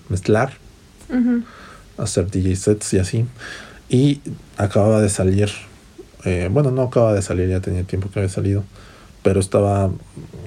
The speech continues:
Speaker 1: tenía un track de, de Major Lazer. Y en la uni-, en mi universidad, por lo menos, cuando, cuando los salones, pues, son bancas, pero de dos personas.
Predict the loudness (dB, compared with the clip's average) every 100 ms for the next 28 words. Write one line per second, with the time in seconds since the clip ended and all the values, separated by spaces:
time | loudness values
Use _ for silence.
0 | -4 0 2 2 2 2 0 0 0 0
1 | 0 -6 -10 -14 -16 -6 -4 -4 -6 -6
2 | -6 -4 -4 -4 -6 -8 -20 -20 -20 -20
3 | -20 -20 -20 -20 -20 -20 -14 -2 2 4
4 | 4 2 0 0 -2 -2 -4 -10 -20 -20
5 | -20 -12 -12 -12 -20 -20 -4 0 2 2
6 | 2 2 2 2 0 0 0 0 0 0
7 | 2 0 0 0 0 0 -2 -10 -20 -20
8 | -20 -8 0 0 0 -6 -4 -2 -2 -2
9 | 0 0 0 2 2 0 -2 -8 -8 -2
10 | -2 -2 -6 -14 -2 0 0 2 0 0
11 | 0 0 -2 -4 -6 -2 -4